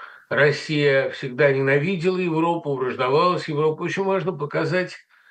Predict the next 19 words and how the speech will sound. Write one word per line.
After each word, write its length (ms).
те 240
положительные 1300
и, 320
м, 440
а, 260
необходимые 1040
спасительные 960
влияния, 760
которые 840
Европа 540
на 120
Россию 460
оказывала. 680
У 140
каждого 560
русского 520
писателя 540
большого 720
был, 600